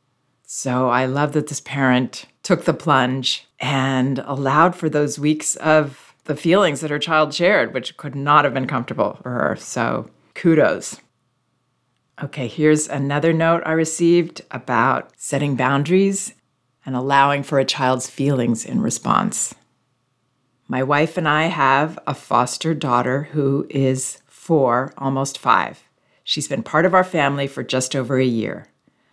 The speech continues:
I've been in childcare for quite some time and expected to be a bit more prepared for parenting. While there are certainly helpful things I've pulled from nannying and preschool work,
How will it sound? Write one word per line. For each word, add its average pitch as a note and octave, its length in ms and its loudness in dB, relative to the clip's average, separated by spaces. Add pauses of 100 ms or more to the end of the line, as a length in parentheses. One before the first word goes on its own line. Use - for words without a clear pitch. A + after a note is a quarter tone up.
I've F3+ 240 2
been C#3 160 -4
in B2+ 120 -4
childcare E3+ 720 0
for C3+ 140 -8
quite A#2 280 -2
some A#2 200 0
time A2 520 -8
and C#3 220 -2
expected D#3+ 560 -2
to C3 100 -10
be C3 300 -4
a C#3 100 -12
bit - 280 -2
more E3 180 2
prepared E3+ 560 0
for A2 140 -4
parenting. E3+ 680 -2 (520)
While C#3+ 320 2
there C3 200 2
are C3 60 0
certainly E3+ 420 0
helpful D#3+ 380 0
things E3+ 300 0
I've C3 220 -2
pulled E3 340 0
from C3+ 240 -6
nannying D3+ 600 -2
and A#2+ 200 -6
preschool E3 520 -2
work, E3 380 0